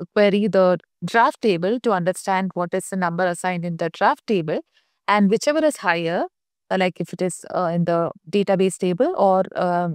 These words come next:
let's say if it is in the draft table, uh, that number will get assigned to the travel I D max field,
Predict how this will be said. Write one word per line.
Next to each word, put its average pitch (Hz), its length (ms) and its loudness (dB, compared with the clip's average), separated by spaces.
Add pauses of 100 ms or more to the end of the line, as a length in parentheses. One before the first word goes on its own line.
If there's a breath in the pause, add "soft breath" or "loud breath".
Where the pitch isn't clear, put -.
let's 185 300 -2
say 185 160 0
if 175 100 -6
it 180 100 -8
is 180 140 -6
in 170 120 -2
the 165 340 -2
draft 190 400 -2 (140)
table, 208 340 0 (540 soft breath)
uh, 185 180 2 (220)
that 262 260 4
number 214 400 2
will 226 180 2
get 196 280 -4
assigned 180 640 -6 (240)
to 220 180 2
the 233 240 0
travel 196 360 4
I 185 120 0
D 185 140 -2
max 170 420 -8
field, 302 240 -2